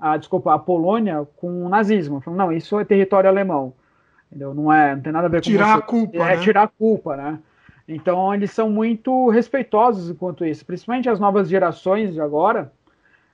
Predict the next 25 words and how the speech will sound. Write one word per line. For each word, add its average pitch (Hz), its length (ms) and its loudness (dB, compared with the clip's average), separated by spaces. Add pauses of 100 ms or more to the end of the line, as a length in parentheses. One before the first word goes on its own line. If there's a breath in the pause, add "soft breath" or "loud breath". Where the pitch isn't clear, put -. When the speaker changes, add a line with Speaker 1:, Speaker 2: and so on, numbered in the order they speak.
Speaker 1:
e 160 100 -4
eu 160 220 2
incluo 196 320 0
Angela 185 320 2
Merkel 175 380 -2
nisso, 185 400 -4
né? 165 200 -4 (260)
Com 165 200 -8
todas 196 340 4
as 180 100 -2
suas, 180 280 0
seus 160 180 -6
defeitos 185 480 0
e - 40 -20
tudo 175 160 -6
mais, 180 260 2
mas 170 220 -6
eu 170 140 2
vejo 180 280 2
ela 175 160 4
como 175 220 -6
uma, 151 420 -2
como 180 220 -4
uma 175 180 -2
líder, 175 480 2